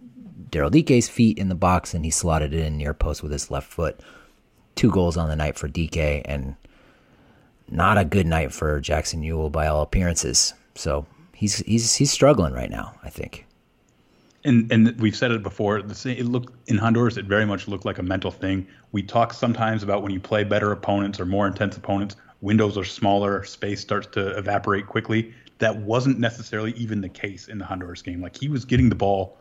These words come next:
Speaker 2: with pretty big windows in a decent amount of space,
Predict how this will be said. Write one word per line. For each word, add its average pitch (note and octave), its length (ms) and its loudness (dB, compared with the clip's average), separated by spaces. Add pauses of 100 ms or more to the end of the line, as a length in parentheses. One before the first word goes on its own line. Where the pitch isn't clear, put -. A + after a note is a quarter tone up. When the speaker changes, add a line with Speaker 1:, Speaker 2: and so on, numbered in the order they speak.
(260)
Speaker 2:
with A#2 280 0 (280)
pretty C#3 180 0
big B2+ 220 4
windows G2+ 500 2 (240)
in C3 460 2
a C3 40 -4
decent A#2+ 320 0
amount A2 200 2
of - 40 -10
space, F#2+ 500 -6